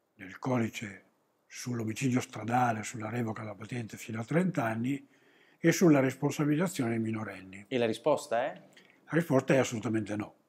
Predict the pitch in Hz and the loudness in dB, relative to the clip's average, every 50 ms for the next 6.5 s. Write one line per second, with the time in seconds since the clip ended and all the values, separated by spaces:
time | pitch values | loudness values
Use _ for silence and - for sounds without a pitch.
0 | _ _ _ - 123 110 - - 151 160 156 - - _ _ _ _ _ _ _ | _ _ _ -4 -4 -4 -2 0 -2 -2 -2 -6 -16 _ _ _ _ _ _ _
1 | _ _ _ _ _ - 120 120 175 196 180 160 160 170 170 160 135 160 170 165 | _ _ _ _ _ -6 2 6 8 10 10 12 12 10 10 8 6 6 8 8
2 | 165 160 - - - - - _ _ _ _ _ _ _ _ _ _ _ _ _ | 8 6 2 0 -6 -18 -20 _ _ _ _ _ _ _ _ _ _ _ _ _
3 | _ _ - - 127 120 120 117 123 120 117 113 117 113 120 - - 143 123 113 | _ _ -6 -4 -2 0 2 4 4 4 4 4 2 -2 -2 -2 -2 -2 -2 -2
4 | - 123 120 110 - 113 110 113 - - - - 156 147 139 123 127 135 - - | -2 -2 -2 -2 -2 -6 -8 -8 -10 -8 0 2 4 4 4 2 0 -2 6 10
5 | 196 190 156 127 113 107 110 107 107 - - 107 101 - - 107 98 - 104 107 | 10 10 10 8 4 0 -2 -4 -8 -8 -10 -10 -8 -8 -8 -8 -8 -8 -10 -12
6 | - - 104 98 95 95 - - - 98 | -12 -12 -12 -10 -10 -12 -14 -16 -18 -20